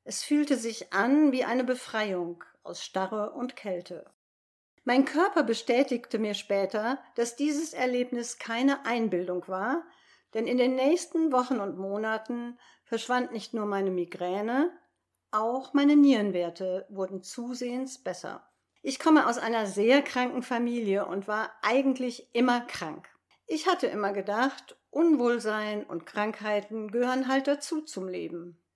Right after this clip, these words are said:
Das Gefühl, meine Gesundheit nun über die Fünf-Elemente-Ernährung selbst beeinflussen zu können,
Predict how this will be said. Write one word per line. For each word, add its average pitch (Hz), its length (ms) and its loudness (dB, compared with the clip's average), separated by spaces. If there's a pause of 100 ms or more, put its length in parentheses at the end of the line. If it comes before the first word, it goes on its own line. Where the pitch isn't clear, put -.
(120)
Das 190 220 -8
Gefühl, 285 680 2
meine 226 280 2
Gesundheit 311 680 2
nun 269 220 6
über 220 180 0
die 208 100 -6
Fünf-Elemente-Ernährung 220 1500 -2
selbst 226 520 -4
beeinflussen 240 680 -2
zu - 160 -18
können, 202 560 -6